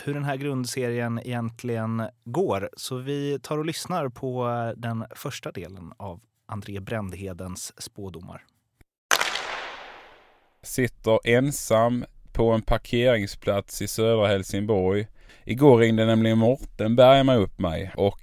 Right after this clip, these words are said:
Speaker 2: frågade mig om jag kanske kunde spela in fem minuter ungefär, där jag spådde hur säsongen arton nitton skulle se ut. Gärna hela året, match för match.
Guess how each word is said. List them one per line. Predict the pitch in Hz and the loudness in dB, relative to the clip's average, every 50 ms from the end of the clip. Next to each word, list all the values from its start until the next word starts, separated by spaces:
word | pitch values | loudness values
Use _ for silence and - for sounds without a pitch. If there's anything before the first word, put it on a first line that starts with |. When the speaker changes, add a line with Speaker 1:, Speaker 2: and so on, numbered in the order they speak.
| - - - - - - 55 - - | -20 -20 -20 -16 -12 -10 -10 -10 -10
Speaker 2:
frågade | - - 110 110 117 120 113 95 95 92 92 95 87 87 95 95 95 95 95 92 | -4 0 4 6 6 6 6 4 2 2 2 0 0 0 0 0 0 0 0 -2
mig | 92 101 101 101 95 92 92 92 87 - | -2 -2 -2 -2 -2 -2 -2 -4 -4 -4
om | - 95 92 92 87 95 | -2 -2 -2 0 -2 -2
jag | 98 98 90 87 | -2 0 -2 -2
kanske | - - 107 98 104 101 - - - - 87 87 90 - - _ _ - - - - - - - _ - - | -2 -4 -4 -2 -4 -4 -6 -6 -4 -2 -2 -2 -2 -6 -10 _ _ -20 -20 -20 -20 -20 -20 -20 _ -12 -4
kunde | - 117 110 107 101 104 | 0 0 2 2 2 0
spela | - - - 104 104 104 107 113 120 123 | -2 -2 0 2 2 4 4 4 4 4
in | 113 101 98 104 107 113 | 4 4 2 0 -2 -2
fem | - - 156 143 131 127 | 0 2 4 4 4 4
minuter | 127 131 147 143 131 117 - _ _ - 104 110 120 123 127 - - - - | 2 2 2 2 0 0 -2 _ _ -2 0 0 0 -2 -4 -10 -18 -16 -10
ungefär, | - 110 110 113 - - 127 117 110 110 113 131 127 123 - - - - - - - - - - | -8 -6 -6 -6 -2 0 2 2 2 2 0 -2 -8 -14 -18 -20 -20 -20 -20 -20 -20 -20 -4 2
där | - 113 117 | 4 6 6
jag | 117 113 110 | 8 6 4
spådde | - - - - - - - 113 117 135 135 117 95 82 98 95 95 95 92 92 92 92 90 90 87 85 85 78 67 - - - - - - - - | 4 0 -6 -8 -6 -2 2 4 4 4 4 0 -4 -4 -2 -2 0 0 -2 -2 -2 -2 -4 -4 -4 -4 -4 -6 -8 -8 -10 -12 -12 -14 -14 -8 -2
hur | 123 110 104 | -2 -2 -2
säsongen | 98 - - 110 - - 131 117 107 104 107 104 | -2 -4 -6 -6 -2 2 2 2 2 2 0 2
arton | 104 104 104 - - - 104 101 | 4 4 4 2 2 -2 -4 -2
nitton | 104 107 107 - - - 85 82 | 0 -2 -2 -4 -6 -10 -10 -10
skulle | - - - 90 92 92 | -10 -8 -6 -6 -6 -6
se | - - - 113 | -6 -6 -6 -6
ut. | 87 65 80 92 - - _ - - - - - - - - - - | -6 -6 -8 -12 -14 -18 _ -18 -16 -16 -16 -16 -18 -20 -18 -8 0
Gärna | 113 120 131 143 151 139 120 110 | 4 6 8 8 8 6 4 4
hela | 123 143 135 143 139 123 117 123 | 4 6 6 8 8 10 8 8
året, | 131 120 98 85 82 78 80 82 87 - - | 8 8 4 2 0 -2 -2 -4 -6 -4 -4
match | 113 117 113 107 - - - - - | 0 2 2 2 0 -2 -8 -10 -4
för | - 117 | -2 0
match. | 120 120 104 87 - - - - - - | 2 2 2 0 -2 -6 -14 -18 -16 -18